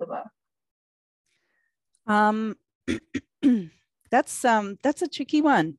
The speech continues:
Speaker 2: Um, with The Killing Code, I mean, I think with each book there's, um, I mean, I'm trying to avoid spoilers here too. <laughs> With The Killing Code, um, there were a couple of scenes that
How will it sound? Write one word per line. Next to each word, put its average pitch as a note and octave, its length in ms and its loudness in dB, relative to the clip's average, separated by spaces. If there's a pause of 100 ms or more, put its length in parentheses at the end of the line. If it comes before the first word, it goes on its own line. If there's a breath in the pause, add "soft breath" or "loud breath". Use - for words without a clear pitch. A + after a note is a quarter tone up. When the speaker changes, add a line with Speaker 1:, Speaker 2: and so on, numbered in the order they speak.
(120)
Speaker 2:
Um, G3+ 420 -2 (800 soft breath)
with A#3 160 0
The B3+ 100 -2
Killing C#4 400 0
Code, A3 540 -6
I C4 40 -4
mean, D#4+ 200 0
I D4 100 0
think D#4 320 -8
with B3 160 -12
each - 380 -12
book G3+ 400 -4
there's, F#3 560 -6
um, E3 760 -6 (800 loud breath)
I F#3+ 100 -2
mean, F#3 160 0
I'm F3 100 -2
trying G3 200 -6
to F3+ 80 -4
avoid D3+ 300 -6
spoilers C#3 460 -6
here - 260 -14
too. - 160 -18 (340)
<laughs> - 560 4 (760 loud breath)
With A#3 180 2
The A#3+ 120 2
Killing C#4 380 2
Code, E3+ 540 2 (600)
um, E3 680 -4 (220)
there G3 200 2
were F#3+ 180 2
a F3+ 60 2
couple G3 340 -8
of F#3 80 -6
scenes D3 600 -8 (120)
that D3 280 -2